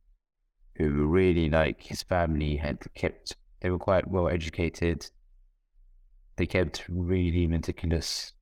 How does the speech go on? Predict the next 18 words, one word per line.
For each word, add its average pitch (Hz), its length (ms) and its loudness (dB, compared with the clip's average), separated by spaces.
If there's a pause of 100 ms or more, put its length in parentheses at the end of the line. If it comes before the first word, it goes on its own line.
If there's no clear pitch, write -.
(1120)
records. 82 880 0 (200)
They 87 100 -2
made 87 220 2
sure 90 120 -2
they 80 100 0
always 87 280 0
had 87 100 0
their 85 120 0
birth 85 260 -2
certificates. - 760 -6
They, 78 400 0 (600)
they 71 100 -2
always 95 220 0
had 87 120 -2
a 90 60 0
way 82 140 0
to - 120 -8
prove 85 500 0